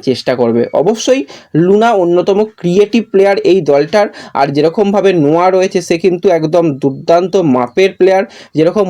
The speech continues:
উইং বরাবর অ্যাটাক তৈরি করবে, সামনে, সামনের দিকে বল বাড়ানো, দূরপাল্লা শট, সমস্ত কিছু নোয়ার মধ্যে রয়েছে। তো কঠিন চ্যালেঞ্জ ইস্টবেঙ্গলের জন্য হবে ছয় বিদেশিকে আটকানোর। তো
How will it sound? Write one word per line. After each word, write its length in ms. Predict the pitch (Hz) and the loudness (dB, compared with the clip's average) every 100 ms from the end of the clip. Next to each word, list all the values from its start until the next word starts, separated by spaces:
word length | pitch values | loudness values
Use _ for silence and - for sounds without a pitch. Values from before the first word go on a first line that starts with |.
| 151 | 2
উইং 160 | 170 202 180 | 2 2 4
বরাবর 320 | 180 180 185 - | 2 2 0 -2
অ্যাটাক 300 | 117 156 170 | -4 -4 0
তৈরি 200 | 185 180 180 | 0 2 0
করবে, 200 | 185 180 196 - | 0 0 -2 -2
সামনে, 360 | 139 151 180 202 | -2 2 2 0
সামনের 320 | - 127 160 170 | -2 -2 0 0
দিকে 160 | 165 180 127 | -2 -2 0
বল 140 | 131 156 170 | 0 2 2
বাড়ানো, 280 | 175 190 180 151 | 2 2 -2 0
দূরপাল্লা 320 | 156 160 165 170 165 - | -2 0 0 2 0 -2
শট, 220 | 202 202 - | -4 -4 -4
সমস্ত 280 | 208 240 226 202 | -2 -2 -2 -2
কিছু 140 | 202 196 131 | 0 0 0
নোয়ার 260 | 131 156 170 | 0 0 0
মধ্যে 220 | 170 175 131 | 0 0 2
রয়েছে। 340 | 123 123 - 120 - - - - | 2 0 -2 -6 -6 -16 -12 0
তো 80 | 220 226 214 - | 0 0 -4 -4
কঠিন 260 | 233 277 285 262 | 0 2 0 0
চ্যালেঞ্জ 260 | 196 214 226 151 | 2 0 0 -2
ইস্টবেঙ্গলের 520 | - 180 170 185 175 | 0 0 2 2 0
জন্য 140 | 190 196 156 | 0 0 0
হবে 160 | 127 127 | 0 0
ছয় 200 | - 170 147 | 0 0 0
বিদেশিকে 380 | 131 147 165 185 - 113 | -2 -4 -4 -6 -4 -6
আটকানোর। 460 | - 127 117 113 143 - - | -4 -2 -2 -2 -8 -16 -16
তো 40 | - | -6